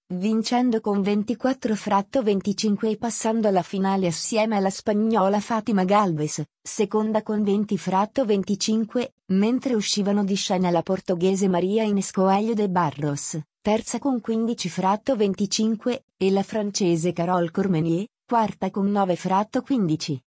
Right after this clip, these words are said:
Successo italiano anche nella seconda semifinale, con Jessica Rossi prima quota venti fratto venticinque, davanti alla britannica Lucy Charlotte Hall, seconda con diciannove fratto venticinque, in finale assieme all'azzurra.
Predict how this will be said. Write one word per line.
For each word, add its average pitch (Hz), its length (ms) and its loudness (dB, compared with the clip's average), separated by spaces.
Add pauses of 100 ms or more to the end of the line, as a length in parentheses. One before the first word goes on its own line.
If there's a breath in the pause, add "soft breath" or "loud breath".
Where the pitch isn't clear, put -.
(500)
Successo 214 640 -2
italiano 214 480 2
anche 220 380 2
nella 226 240 0
seconda 233 480 -2
semifinale, 190 920 0 (160)
con 180 220 2
Jessica 208 560 -2
Rossi 240 340 0
prima 226 320 0
quota 214 340 0
venti 202 380 0
fratto 202 460 0
venticinque, 214 880 0 (100)
davanti 214 560 0
alla 190 200 2
britannica 196 680 0
Lucy 233 360 0
Charlotte 208 540 0
Hall, 151 380 2 (180)
seconda 214 580 0
con 208 220 0
diciannove 196 560 0
fratto 202 440 0
venticinque, 214 880 0 (140)
in 175 180 2
finale 190 440 0
assieme 185 480 0
all'azzurra. 190 720 0